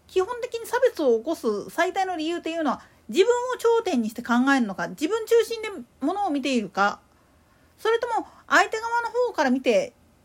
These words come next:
言っているのか、これによって差異っていうのが出るんですよね。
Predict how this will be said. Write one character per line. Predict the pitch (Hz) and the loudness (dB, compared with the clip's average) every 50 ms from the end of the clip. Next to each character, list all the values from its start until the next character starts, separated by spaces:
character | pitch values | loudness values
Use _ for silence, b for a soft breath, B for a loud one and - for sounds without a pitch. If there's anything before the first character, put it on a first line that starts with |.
| _ _ _ _ _ _ | _ _ _ _ _ _
言 | 294 294 269 | -6 -6 -4
っ | |
て | - - 339 320 | -2 -2 -2 0
い | |
る | 302 277 | 0 -2
の | 233 202 | -2 -2
か、 | - 240 247 240 - - _ _ _ _ _ _ _ _ _ _ - - | 2 2 2 2 0 -4 _ _ _ _ _ _ _ _ _ _ -14 -2
こ | - 440 | 2 2
れ | 480 494 494 | 2 2 0
に | 508 | -2
よ | 523 480 | -4 -2
っ | |
て | - - 233 208 185 - _ _ _ _ _ _ - | -2 -2 -2 -2 -4 -12 _ _ _ _ _ _ -12
差 | - - 392 | -2 2 2
異 | 427 349 | 2 2
っ | - | 0
て | - 262 | -2 0
い | 247 | 0
う | 240 | 0
の | 226 | 0
が | 190 202 | -2 -4
出 | 175 - 285 | -2 0 0
る | 285 311 | 2 2
ん | 269 | 0
で | 190 180 | -2 -4
す | - - | -8 -14
よ | 175 170 | -8 -4
ね。 | 226 254 247 - | -4 -4 -4 -6